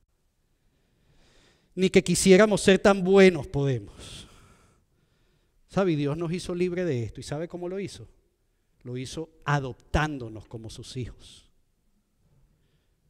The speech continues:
Dios nos hizo libre, nos comp-, compró nuestra libertad cuando nos adoptó como sus hijos. ¿Y cómo dice el versículo seis? "Y debido a que somos sus hijos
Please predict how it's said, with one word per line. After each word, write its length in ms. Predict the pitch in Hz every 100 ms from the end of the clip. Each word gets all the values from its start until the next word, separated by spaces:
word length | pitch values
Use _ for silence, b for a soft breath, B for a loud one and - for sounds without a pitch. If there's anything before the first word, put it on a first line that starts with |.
| _ -
Dios 160 | 156
nos 160 | 175 180
hizo 240 | 190 202
libre, 320 | 180 202 202
nos 160 | 190 135
comp-, 500 | - 143 139 170 175
compró 840 | 185 160 139 180 208 294 294 - -
nuestra 460 | 196 240 226 247
libertad 600 | 233 240 240 247 208 165 - B
cuando 360 | - 196 185 185
nos 260 | 185 135 -
adoptó 1160 | 180 180 170 160 - - 214 170 - - - _ _
como 220 | - 170 165
sus 280 | 143 -
hijos. 400 | 180 165 113 - - b
¿Y 80 | 170
cómo 280 | - 190 214
dice 220 | 220 202
el 60 | 202
versículo 440 | 170 196 196 202
seis? 480 | 156 180 143 95 - _ b b b b
"Y 160 | - 202
debido 480 | 180 170 185 180 170
a 60 |
que 120 | - 160
somos 520 | 196 202 247 233 - b b
sus 520 | - - - 269 277 320
hijos 640 | 254 160 220 - -